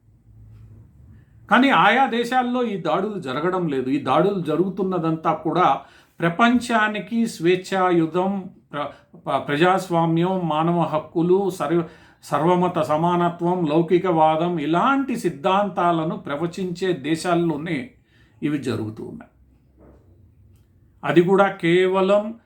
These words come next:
హిందూ మతానికి సంబంధించిన దేవాలయాలపై దాడులు జరుగుతున్నాయి.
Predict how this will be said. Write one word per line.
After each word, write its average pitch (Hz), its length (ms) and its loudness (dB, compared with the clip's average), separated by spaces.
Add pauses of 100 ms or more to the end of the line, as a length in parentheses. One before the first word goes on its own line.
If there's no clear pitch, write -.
(180)
హిందూ 196 320 2
మతానికి 190 500 0
సంబంధించిన 170 600 -2
దేవాలయాలపై 139 960 -4
దాడులు 104 440 -6
జరుగుతున్నాయి. 104 480 -16